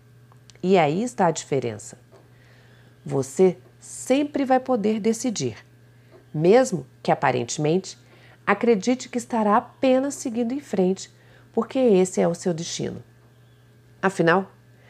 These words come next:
a decisão de aceitar o destino como uma verdade absoluta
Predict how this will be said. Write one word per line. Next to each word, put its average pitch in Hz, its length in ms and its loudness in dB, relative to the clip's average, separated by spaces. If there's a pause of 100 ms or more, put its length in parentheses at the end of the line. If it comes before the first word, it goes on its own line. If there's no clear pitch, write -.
(300)
a 208 120 2
decisão 247 500 2
de 349 80 -2
aceitar 254 540 0
o 185 40 0
destino 180 640 -2
como 202 220 -2
uma 247 140 0
verdade 156 560 -2
absoluta 143 760 -6